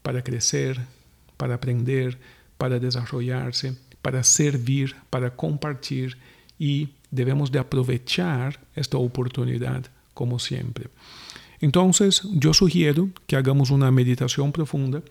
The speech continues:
para estos tres propósitos que le acabo de explicar, pero antes quisiera escuchar de ustedes.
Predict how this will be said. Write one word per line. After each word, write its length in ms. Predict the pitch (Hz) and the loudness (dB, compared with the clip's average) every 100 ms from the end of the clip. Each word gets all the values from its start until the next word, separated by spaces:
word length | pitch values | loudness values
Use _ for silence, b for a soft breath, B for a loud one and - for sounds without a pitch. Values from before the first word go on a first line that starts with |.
| B B B B B _ | B B B B B _
para 240 | 131 127 | -2 0
estos 480 | 123 123 131 123 - | -2 -2 -4 -4 -4
tres 240 | - 139 - | -2 -2 -2
propósitos 800 | - 123 151 - 123 127 151 - | -4 -4 -6 -6 -6 -6 -6 -6
que 600 | - 127 123 120 123 120 | -4 -2 -2 -4 -8 -4
le 140 | 127 120 | -2 -2
acabo 320 | 120 131 123 | -4 -4 -2
de 60 | |
explicar, 480 | 127 139 139 139 135 B B B B | -2 -4 -4 -4 -4 B B B B
pero 300 | - 147 143 | 2 4 4
antes 540 | 175 220 180 135 175 - B B B B | 2 2 0 0 -2 -4 B B B B
quisiera 360 | - 135 160 160 | -6 0 2 0
escuchar 440 | 156 160 - 151 | 0 -2 -2 -2
de 80 | 147 | -2
ustedes. 540 | 135 - 185 123 120 | -2 -2 -2 -4 -10